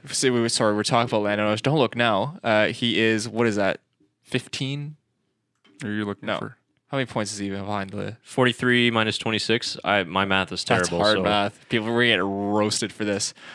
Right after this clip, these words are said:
Speaker 1: Wow.
Speaker 3: And I went to a Catholic school, too.
Speaker 1: I know.
Speaker 3: <laughs>
Speaker 1: I went to, I know, I was supposed to be good
Speaker 2: Here,
Speaker 1: at math.
Speaker 2: guys, I got this. Don't worry. <laughs>
Speaker 1: Oh, thanks. Yeah, that's easy to look.
Speaker 3: <laughs>
Speaker 1: Okay.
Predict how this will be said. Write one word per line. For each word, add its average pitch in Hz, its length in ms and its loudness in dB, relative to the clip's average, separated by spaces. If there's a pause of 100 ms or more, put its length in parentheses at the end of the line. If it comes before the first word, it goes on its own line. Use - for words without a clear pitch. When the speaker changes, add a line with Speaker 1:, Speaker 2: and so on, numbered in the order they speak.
(140)
Speaker 1:
Wow. 104 480 4 (760)
Speaker 3:
And 107 100 2
I 127 80 6
went 120 160 4
to 98 100 0
a 90 40 0
Catholic 98 360 2
school, 117 300 -2
too. 123 340 0
Speaker 1:
I 110 200 -8
know. 104 260 -4 (260)
Speaker 3:
<laughs> - 280 -6
Speaker 1:
I 113 80 4
went 127 180 4
to, 113 100 2
I 110 100 2
know, 139 100 -2
I - 20 -2
was 98 120 -4
supposed 143 260 -8
to 104 60 -12
be 104 120 -14
good 110 160 -6
Speaker 2:
Here, 101 100 -2
Speaker 1:
at 95 60 -4
math. 98 160 0
Speaker 2:
guys, 101 220 -6
I 107 80 -8
got 98 260 -4
this. 98 300 -14 (200)
Don't 98 300 -6
worry. 92 220 -14
<laughs> - 40 -20 (120)
Speaker 1:
Oh, 123 240 4
thanks. 113 440 0
Yeah, 104 180 4
that's 104 160 2
easy 113 100 4
to 101 140 4
look. - 1000 2 (200)
Speaker 3:
<laughs> - 200 -2
Speaker 1:
Okay. 110 420 2